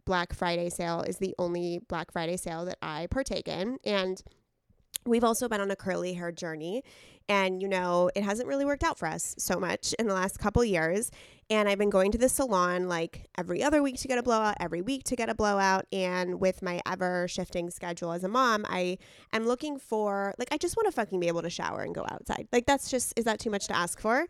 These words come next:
So I've used individual Crown Affair products here and there and have loved them, but I really wanted to go all in and try a head to toe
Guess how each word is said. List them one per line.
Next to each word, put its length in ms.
So 420
I've 320
used 680
individual 640
Crown 320
Affair 240
products 400
here 160
and 160
there 240
and 180
have 300
loved 540
them, 420
but 80
I 60
really 360
wanted 300
to 100
go 280
all 220
in 220
and 160
try 440
a 40
head 320
to 80
toe 340